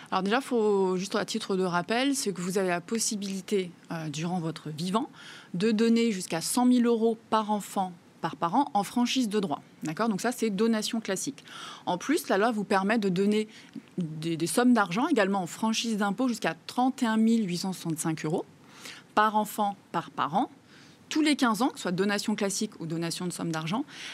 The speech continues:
La petite subtilité pour les, euh, donations de somme d'argent, c'est que celui qui reçoit doit avoir au moins dix-huit ans et le disposant, celui qui donne,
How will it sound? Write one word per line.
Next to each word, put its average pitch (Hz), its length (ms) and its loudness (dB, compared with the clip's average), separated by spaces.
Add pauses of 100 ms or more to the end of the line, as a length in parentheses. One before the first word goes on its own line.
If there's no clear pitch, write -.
La 180 80 4
petite 302 200 0
subtilité 269 520 2
pour 226 200 -4
les, 180 200 2
euh, 147 240 -2
donations 208 420 2
de 254 60 6
somme 180 260 2
d'argent, 165 400 2 (280)
c'est - 180 0
que - 320 2
celui 247 300 2
qui 247 160 -2
reçoit 208 440 -2 (140)
doit 160 160 -8
avoir 160 240 -4
au 170 40 -2
moins 190 180 0
dix-huit 170 360 -4
ans 240 140 2 (480)
et 170 120 -2
le 170 120 0
disposant, 226 480 0
celui 160 240 -6
qui - 160 -8
donne, 202 400 2